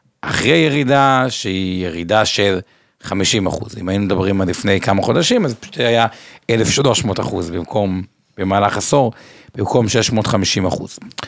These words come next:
ונשאלת השאלה, מה כל כך עוצמתי וחזק באותן חברות סאס או, או קלאוד? ובשביל זה אני רוצה שאני אזכר בכמה מונחי יסוד,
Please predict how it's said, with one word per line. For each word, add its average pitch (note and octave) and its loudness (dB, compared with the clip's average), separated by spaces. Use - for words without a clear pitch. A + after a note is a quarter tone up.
ונשאלת A2+ 0
השאלה, E3 2
מה A#2+ -2
כל - -6
כך F#3+ -4
עוצמתי A#2 -4
וחזק F#2 -4
באותן G2+ -2
חברות G2 -4
סאס - 0
או, F2 -2
או - -8
קלאוד? - -2
ובשביל G2+ -2
זה A#3+ 2
אני B3 4
רוצה G#3+ 4
שאני D#3+ 2
אזכר A2+ 0
בכמה A#2 4
מונחי A2 0
יסוד, G#2+ 0